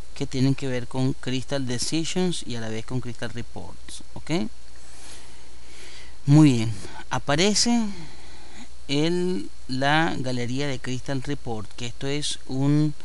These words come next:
asistente. Ok, si vienes de Visual Basic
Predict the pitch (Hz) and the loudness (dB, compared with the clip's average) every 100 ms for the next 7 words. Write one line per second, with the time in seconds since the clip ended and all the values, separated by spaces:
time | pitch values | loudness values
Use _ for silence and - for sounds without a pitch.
0 | - - - 120 - 120 - 127 117 110 | -4 -2 -2 0 0 -2 0 2 2 2
1 | 110 104 139 151 143 - - - - - | 0 0 2 2 0 -4 -4 -4 -4 -4
2 | - - - - - - - - - 143 | -4 -4 -6 -6 -4 -2 -2 -2 0 2
3 | 143 165 190 175 147 - 131 123 143 160 | 4 4 4 2 0 0 -2 0 0 0
4 | - 175 | -2 -2